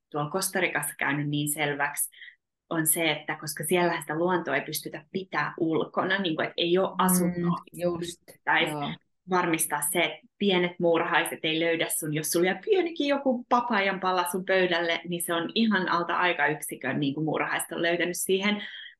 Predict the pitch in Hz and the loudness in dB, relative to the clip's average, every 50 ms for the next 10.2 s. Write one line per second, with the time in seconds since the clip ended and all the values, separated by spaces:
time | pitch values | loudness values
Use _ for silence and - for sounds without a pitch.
0 | _ _ _ 190 175 - - - - 151 175 180 175 - 196 180 175 175 175 175 | _ _ _ 2 2 2 2 2 2 2 2 2 0 0 0 2 4 4 4 2
1 | 175 190 190 185 - 226 240 214 180 180 - - 151 151 156 165 180 - - 156 | 2 0 0 0 0 2 2 2 0 0 0 0 0 0 -2 -4 -6 -2 -2 0
2 | 165 160 160 - 175 165 - - - 147 - - 170 170 160 - 202 196 180 180 | 0 0 0 0 -4 -4 -4 -2 -2 -2 -2 2 0 2 2 4 4 4 4 4
3 | 175 - - 170 - - - - - 160 - 160 160 160 165 147 151 147 151 156 | 2 0 -2 -4 -6 -8 -8 -4 -4 -4 -2 -2 -4 -2 -2 -2 -2 -4 -4 -8
4 | - - 165 160 156 156 156 156 151 151 - - 151 147 151 - 156 156 - 160 | -8 -4 -2 -2 0 0 0 0 0 -2 -2 -2 -2 0 0 0 0 -2 -2 -4
5 | 156 151 - 156 160 165 - - 170 165 170 170 170 160 160 160 156 - - 160 | -4 -4 -4 -4 -4 -6 -6 -6 -4 -2 0 0 0 0 0 -2 -2 -2 -2 -2
6 | 160 160 - - 160 156 - 180 165 165 151 135 - - 131 - - - 175 160 | -4 -4 -4 -4 -4 -2 -2 -2 0 0 0 -2 -2 -4 -6 -8 -6 -2 0 0
7 | 160 - - - - 160 156 151 156 175 175 180 180 - 104 - - - 160 170 | 2 0 0 0 -2 0 0 0 0 0 -2 -2 0 0 0 0 2 2 2 2
8 | 175 170 - - - - - 165 170 - - 185 185 190 202 220 - - - 269 | 2 2 0 -2 -2 -2 -2 -2 -2 -2 -2 -2 -2 0 0 0 0 0 0 -2
9 | 269 - - - - - _ - 180 175 170 170 - 180 170 165 160 160 156 151 | -2 -2 -6 -8 -10 -8 _ -2 0 0 0 0 0 -2 0 0 0 0 2 2
10 | 151 151 156 | 4 2 2